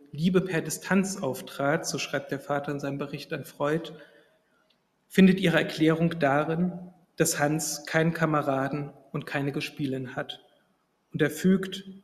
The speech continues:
man möchte sagen, fast überrascht hinzu, ohne dass dies auch irgendeine Konsequenz für den von den Sexualtheorien Freuds besessenen Fall und die kindliche Frage danach, woher man Kinder bekommt hätte,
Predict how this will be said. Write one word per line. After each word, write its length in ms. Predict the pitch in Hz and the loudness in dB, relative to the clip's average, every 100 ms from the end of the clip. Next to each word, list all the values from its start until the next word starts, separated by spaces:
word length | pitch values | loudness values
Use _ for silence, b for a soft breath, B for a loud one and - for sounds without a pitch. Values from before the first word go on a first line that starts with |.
| _ _ _ _ _ _ _ _ - | _ _ _ _ _ _ _ _ -6
man 220 | 143 135 | -2 -2
möchte 260 | 135 - | -4 -4
sagen, 340 | 139 139 147 151 | 0 2 2 -2
fast 300 | - 143 - | -4 -6 -6
überrascht 720 | 139 139 147 170 - - - b b b | -2 0 2 0 -2 -8 -12 b b b
hinzu, 720 | b 147 - - 165 175 170 - - - - | b -6 -4 0 2 2 0 -10 -20 -20 0
ohne 240 | 160 165 | 6 6
dass 220 | 160 - | 6 2
dies 320 | - 165 165 165 | 2 2 2 -2
auch 260 | 139 - | -4 -2
irgendeine 440 | 165 175 165 147 147 | 2 4 4 0 -2
Konsequenz 760 | - 143 - - 151 190 196 | -4 -6 -6 -2 2 4 2
für 160 | - - | -4 0
den 360 | 147 147 143 - B B B | 2 2 0 -6 B B B
von 120 | - 147 | -4 -2
den 80 | |
Sexualtheorien 880 | 139 151 - 147 151 151 151 143 143 | 0 -2 0 0 0 0 0 0 -2
Freuds 440 | 139 - 139 147 - | -4 0 0 0 -2
besessenen 480 | 147 151 143 143 139 | -4 -2 -4 -4 -8
Fall 400 | - 147 156 160 | -4 0 2 0
und 140 | 143 | -2
die 80 | 143 | -6
kindliche 440 | - 156 160 139 | -6 -4 -6 -8
Frage 400 | 139 - 139 143 | -10 -4 -4 -2
danach, 600 | 139 135 147 147 147 - b b b b | -4 -4 -2 -4 -4 -8 b b b b
woher 240 | 143 143 143 | -2 0 2
man 200 | 147 123 | 0 -2
Kinder 320 | 165 160 160 | 0 2 2
bekommt 540 | 160 156 - 151 151 | 0 -6 -4 -4 -2
hätte, 540 | 165 165 170 170 - | -4 0 0 -2 -8